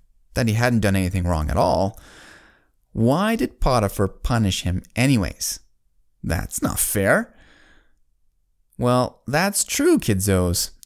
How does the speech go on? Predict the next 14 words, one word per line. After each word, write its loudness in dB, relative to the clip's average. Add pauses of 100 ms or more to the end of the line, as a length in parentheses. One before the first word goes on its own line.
It's 0
not 2
fair. -8 (760)
And 0
the 2
Bible 2
doesn't -2
tell 2
us 0
exactly 0
why 4
Potiphar -2
did 0
this. -6